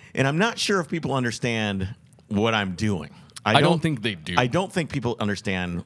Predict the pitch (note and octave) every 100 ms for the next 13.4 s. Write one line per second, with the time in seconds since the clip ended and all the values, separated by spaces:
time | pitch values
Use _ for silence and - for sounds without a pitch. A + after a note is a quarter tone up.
0 | - F#2 F#2 - - E2 D#2+ D#2 D3+ E3
1 | D3+ E3+ F3+ F#3 - C3+ C3+ E3+ C3+ C#3
2 | C#3 B2+ A#2+ - C3+ B2+ B2 B2+ B2 A2
3 | G2+ G#2 A2 A#2+ B2 C3 C3+ D3+ D#4+ G2
4 | - - A2+ G#3 F#3+ E3 - E3+ A#3 C#3
5 | F2 - - B2 B2+ A#2 C3 A#2 A2 G#2
6 | F#2+ F2 - A2 A2 G2+ F#2+ E2+ C#3+ G3
7 | F#3+ F3+ E3 D#3 D#3 D3+ D3+ - - G2+
8 | A2+ - _ _ - C3+ B2+ A2+ A2 A#2+
9 | B2+ A2+ G#2 G2 B2 A#2+ - G#2+ F#2+ F2
10 | E2+ A2 - - C#3 C3 A#2 C#3+ B2+ G#2
11 | A#2 D3+ B2+ F#2+ F2+ A2 A2+ G2 G2 A2+
12 | A2+ - A2 A2 A2+ G#2 G#2+ A#2+ A2 G2+
13 | F#2 D3 C#3 A2+